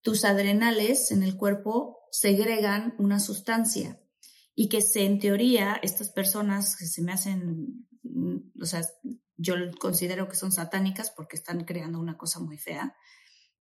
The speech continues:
toman sangre de esta persona justo después de horrorizarlos y traumatizarlos, que porque tienen una sustancia que según esto los hace prolongar la vida mucho más, o yo no sé qué tanta cosa crean.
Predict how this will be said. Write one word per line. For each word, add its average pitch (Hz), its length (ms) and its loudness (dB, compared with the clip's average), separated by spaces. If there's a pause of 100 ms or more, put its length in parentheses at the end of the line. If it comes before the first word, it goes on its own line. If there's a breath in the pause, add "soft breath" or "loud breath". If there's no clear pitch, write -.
(360)
toman 247 460 10
sangre 190 720 2
de 196 160 2
esta 190 300 -4
persona 185 720 -4 (460)
justo 208 360 2
después 196 360 0
de 202 80 2
horrorizarlos 185 720 -2
y - 40 -18
traumatizarlos, 180 800 -4
que 180 120 -8
porque 180 300 -8
tienen 208 380 2
una 208 220 0
sustancia 196 880 0
que 190 120 -4
según 196 420 2
esto 202 320 0
los 185 180 -2
hace 180 280 -4
prolongar 175 680 -4
la 180 120 -6
vida 175 260 -2
mucho 170 300 -4
más, 165 300 0
o 165 60 -10
yo 160 160 -8
no 170 120 -2
sé - 200 -6
qué 156 80 -14
tanta - 360 -16
cosa - 220 -8
crean. 165 160 -8